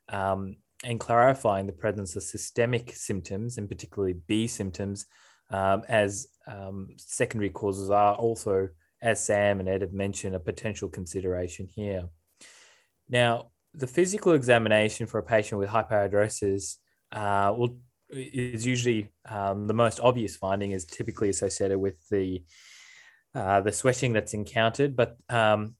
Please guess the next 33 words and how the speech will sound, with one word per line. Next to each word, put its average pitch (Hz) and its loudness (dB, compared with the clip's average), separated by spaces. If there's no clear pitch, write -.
other 131 4
things 123 0
that 107 0
can 127 -4
also 120 2
be 104 0
evident 101 2
is 87 -10
maceration 107 0
of 90 -8
the 101 -8
skin. 113 0
That 90 -6
can 95 -6
be 92 -4
secondary 98 -2
infection 104 -2
or 101 -4
malodor 98 0
from, 98 -2
um, 95 -2
the 95 -6
sweating 107 -4
involved. 104 -2
Um, 123 2
Ed 147 4
and 147 4
Sam, 143 6
there 135 8
are 160 8
some 123 -2
more, 117 6
uh, 107 -2